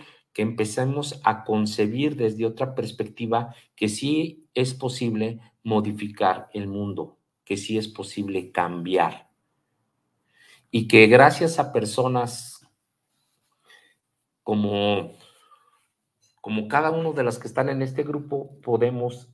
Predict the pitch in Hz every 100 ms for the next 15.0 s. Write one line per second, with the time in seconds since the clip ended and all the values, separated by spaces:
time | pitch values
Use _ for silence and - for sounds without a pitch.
0 | - 113 113 - 107 110 113 117 - _
1 | _ 107 104 101 98 104 104 - _ -
2 | 120 123 117 120 117 127 - 123 123 120
3 | - 98 98 92 - - - 107 107 107
4 | 107 90 90 90 - 92 - 101 98 98
5 | 104 107 117 113 117 131 139 - 143 135
6 | 131 127 131 131 - - - _ _ 127
7 | 127 135 131 - 113 - 104 104 - 117
8 | 120 - - _ _ - 101 - 101 98
9 | 101 104 107 110 104 104 - 95 92 -
10 | 101 104 101 95 92 - - - 107 147
11 | 147 120 131 131 - 127 123 - 131 113
12 | 107 104 104 95 101 107 110 110 - -
13 | 131 131 127 120 - 131 127 110 104 104
14 | 98 95 95 92 - 104 101 113 - -